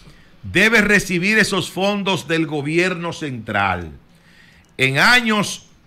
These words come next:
de elecciones, ese, ese porcentaje de los ingresos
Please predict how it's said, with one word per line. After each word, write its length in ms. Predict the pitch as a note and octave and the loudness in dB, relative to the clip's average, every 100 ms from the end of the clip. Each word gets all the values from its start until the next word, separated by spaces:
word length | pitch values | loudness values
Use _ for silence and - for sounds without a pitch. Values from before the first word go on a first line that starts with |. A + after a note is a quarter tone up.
| _ | _
de 560 | - G2 C#3 C#3 B2+ B2 C3 | -12 -2 2 4 2 0 0
elecciones, 1000 | D3+ - F#3+ A3 A3 F3+ F#3+ G#3 - - _ _ _ - - _ - | -2 -2 2 4 4 4 4 2 0 -10 _ _ _ -20 -20 _ -4
ese, 760 | C#3 E3+ G3 G3+ G3+ F#3 D3 - | 0 0 4 4 6 4 2 -2
ese 200 | D3 G3 | -2 0
porcentaje 960 | G3 G3+ F#3+ G3 F3 - G3+ G#3 E3 D#3 | 0 0 0 0 0 2 6 6 4 2
de 80 | D3 | -2
los 180 | C#3+ D3 | -6 -8
ingresos 760 | C3 D3+ G3 F#3+ F#3+ E3+ - | -4 0 0 0 -4 -4 -10